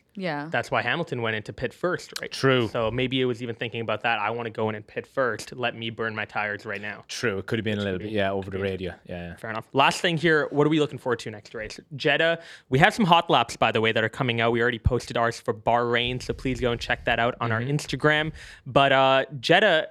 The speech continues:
Speaker 2: Mikey, why don't we start with you? I mean, you have a staunching hot lap for Jeddah, but I know you're also just excited about it generally. What are you
Speaker 3: Yeah,
Speaker 2: looking forward to?
Speaker 3: it, it, it's such a, a high-speed racetrack.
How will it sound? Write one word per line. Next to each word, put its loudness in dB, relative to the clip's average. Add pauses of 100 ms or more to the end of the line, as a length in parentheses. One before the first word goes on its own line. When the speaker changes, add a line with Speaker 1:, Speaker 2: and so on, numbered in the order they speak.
Speaker 2:
Mikey, -2
why -2
don't 0
we 0
start 0
with -2
you? 0
I -4
mean, -4
you 2
have -2
a 0
staunching -2
hot -2
lap -4
for -4
Jeddah, -2 (120)
but 2
I 2
know 0
you're 2
also -2
just -10
excited -6
about -2
it -6
generally. -6 (320)
What 0
are 4
you 6
Speaker 3:
Yeah, 6
Speaker 2:
looking 0
forward -4
to? -16
Speaker 3:
it, -2
it, -6
it's -4
such 0
a, 0
a -2
high-speed -2
racetrack. -4